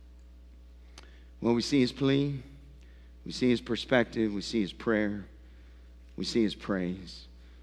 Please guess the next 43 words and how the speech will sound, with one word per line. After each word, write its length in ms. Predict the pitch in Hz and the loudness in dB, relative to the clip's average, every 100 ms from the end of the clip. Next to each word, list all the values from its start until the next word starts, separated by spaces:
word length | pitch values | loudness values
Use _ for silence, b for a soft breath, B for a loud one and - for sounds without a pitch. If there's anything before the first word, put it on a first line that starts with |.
| b | b
Look 120 | - | -4
at 60 | 135 | 2
how 160 | 131 110 | 4 4
he 180 | 104 | 2
ends. 540 | 98 98 98 - - - - b b b b - | 0 -2 -4 -12 -18 -18 -20 b b b b -2
"But 100 | 120 | 4
let 180 | 135 139 | 6 8
all 300 | 139 143 139 | 10 8 6
who 140 | 131 | 2
take 260 | - 139 117 | 2 0 2
refuge 500 | 127 117 120 117 101 | 2 2 2 0 2
in 240 | 110 107 | 4 4
you 200 | 107 110 | 4 2
rejoice. 800 | 101 92 101 98 98 - - - b b b b b | 2 0 -2 -2 -4 -8 -12 -14 b b b b b
Let 200 | - 139 | 4 6
them 160 | 165 151 | 8 8
ever 320 | 160 165 160 | 8 10 8
sing 340 | 160 160 143 131 | 6 4 6 4
for 180 | 127 | 0
joy, 580 | 117 117 113 110 110 113 110 - b b b | 0 2 2 2 0 -4 -10 -18 b b b
and 100 | - | -6
spread 360 | - - 175 147 | -2 10 10 10
your 80 | 165 | 6
protection 640 | 147 139 139 120 - 117 | 4 2 4 4 2 2
over 220 | 110 98 | 2 2
them, 440 | 101 104 110 110 113 - b b b b - | 0 0 0 -6 -12 -18 b b b b -4
that 120 | 104 | 2
those 360 | 139 143 147 127 | 6 6 6 4
who 100 | 127 | 2
love 320 | 123 131 127 | 6 6 6
your 160 | 135 127 | 4 4
name 380 | 117 104 95 | 4 4 2
may 140 | 95 95 | 2 0
exalt 440 | 95 85 101 92 | -2 -2 -2 0
in 160 | 90 90 | -2 -2
you. 220 | 92 90 92 - b b b b b - | -4 -8 -14 -20 b b b b b -8
For 140 | 104 | -2
you 100 | 104 | 0
bless 380 | 120 127 123 - | 4 4 4 2
the 120 | 117 | -2
righteous, 540 | 104 101 98 92 - | 0 0 -2 -6 -6
O 60 | 101 | -6
Lord. 400 | 92 92 92 | -4 -6 -8